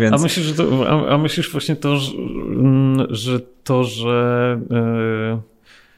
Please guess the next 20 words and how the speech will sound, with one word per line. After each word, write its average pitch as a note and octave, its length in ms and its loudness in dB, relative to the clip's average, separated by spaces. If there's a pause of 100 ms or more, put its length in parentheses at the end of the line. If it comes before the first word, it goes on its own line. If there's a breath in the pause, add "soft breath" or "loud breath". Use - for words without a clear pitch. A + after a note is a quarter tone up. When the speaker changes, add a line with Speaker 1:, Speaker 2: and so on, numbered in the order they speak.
(460 soft breath)
Speaker 2:
jakby G#2 300 -6
próbujemy A#2+ 560 4
jakoś A#2+ 240 0
tak - 180 -2
naukowo A#2 560 2
walczyć A#2 380 -2
z - 60 -18
tą A2 160 -2
pandemią, G#2+ 580 2
która G#2 200 -6
jest G#2 140 -4
takim G#2+ 240 -4
naszym G#2+ 300 -6
właśnie G#2 360 -4
doświadczeniem, G#2 1000 -2 (640 soft breath)
e, A#2 40 -6 (500)
naszego G2+ 360 -4
pokolenia, G#2 640 0
pewnie G2+ 340 -6
będzie G2 540 -4